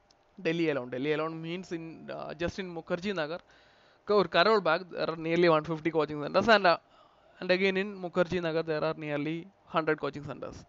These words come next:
So it will goes up to two hundred or two, three hundred coaching centers. In Thiruvananthapuram, there are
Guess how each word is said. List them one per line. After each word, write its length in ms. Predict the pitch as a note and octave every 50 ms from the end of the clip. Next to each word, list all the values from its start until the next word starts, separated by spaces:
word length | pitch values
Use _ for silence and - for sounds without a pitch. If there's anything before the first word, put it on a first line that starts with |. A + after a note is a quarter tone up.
| _ _ _
So 80 | - G3
it 120 | F3 E3
will 140 | F3+ F3+ F3+
goes 280 | E3 E3 E3+ E3 D#3+
up 160 | E3 D#3+ - -
to 120 | E3+ E3+
two 160 | E3+ - E3 D#3+
hundred 280 | D#3+ D#3+ D#3+ D#3+ D#3+
or 120 | D#3 D#3 D#3
two, 240 | - D#3 - - D3
three 140 | - E3 D#3
hundred 280 | D3 C#3+ C#3 C#3+ - -
coaching 240 | - D3+ C3+ D3 C#3+
centers. 340 | D3 C3 - - - E3 _ _ - - - - - - -
In 140 | G#3 A3+
Thiruvananthapuram, 680 | G#3+ A#3+ A3 G3+ G3+ G3 G3+ G3 F#3+ F3+ E3+ F3 F3 E3+
there 160 | D#3+ D#3 D#3
are 80 | E3